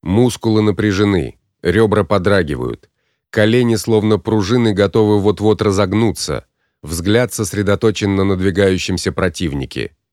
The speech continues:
Давид стоит как живой, освободившись от закрывавшего его полога, и мужественно взирает на публику.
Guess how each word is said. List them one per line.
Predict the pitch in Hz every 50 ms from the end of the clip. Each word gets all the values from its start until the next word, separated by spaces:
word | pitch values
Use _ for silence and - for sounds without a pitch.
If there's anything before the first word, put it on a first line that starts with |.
| _ _ _ _ _
Давид | - 87 85 107 101 101 104 127 120 -
стоит | - - - 123 123 120 120 95 -
как | - 123 120 110 104
живой, | 92 98 110 104 113 123 107 80 65 - _ _
освободившись | - 85 85 - 95 101 92 92 95 98 101 110 92 - - 110 - - -
от | - 95 90
закрывавшего | 85 98 82 - 101 98 95 95 90 - - - 92 90 92
его | 90 90 87 90 90 82
полога, | - 92 85 73 71 67 64 65 55 - _ _ _ _ _ _ _
и | - 104 107
мужественно | 110 117 127 131 123 123 104 - - 107 107 107 104 95
взирает | 90 82 87 98 85 90 87 85 82 - -
на | 85 82 78
публику. | - - 85 73 73 69 65 - - 64 55 -